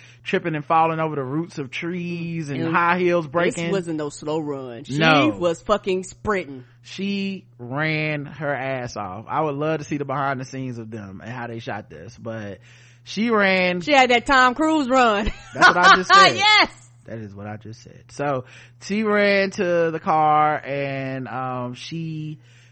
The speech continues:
Speaker 1: turns on the headlights, uh, 'cause the creatures are out there and they're after her. Um, and,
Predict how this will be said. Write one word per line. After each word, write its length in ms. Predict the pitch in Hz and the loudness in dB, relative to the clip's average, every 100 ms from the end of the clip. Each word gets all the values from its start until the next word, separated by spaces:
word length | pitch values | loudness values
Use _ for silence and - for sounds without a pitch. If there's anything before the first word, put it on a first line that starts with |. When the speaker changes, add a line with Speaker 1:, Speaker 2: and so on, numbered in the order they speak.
| _ | _
Speaker 1:
turns 340 | - 175 180 | 0 2 2
on 140 | 170 170 | 2 0
the 100 | 160 | -2
headlights, 840 | 165 160 156 143 135 135 131 123 | -2 -2 -2 -2 -2 -4 -8 -12
uh, 500 | - 127 123 123 117 113 | -10 -8 -6 -8 -10 -8
'cause 160 | 143 | -8
the 80 | 120 | -8
creatures 300 | 120 165 143 | -6 -6 -4
are 160 | 135 120 | -4 -4
out 240 | 120 120 | -4 -6
there 160 | 117 113 | -8 -8
and 80 | |
they're 140 | 113 110 | -8 -10
after 280 | 104 104 101 | -12 -14 -14
her. 300 | 98 95 110 _ - - | -12 -14 -16 _ -20 -14
Um, 720 | - 123 123 117 113 107 98 - _ _ _ _ - - | -6 -2 -2 -2 -4 -6 -8 -12 _ _ _ _ -20 -10
and, 760 | 131 143 143 139 135 135 127 | -4 -2 -2 -2 -4 -4 -4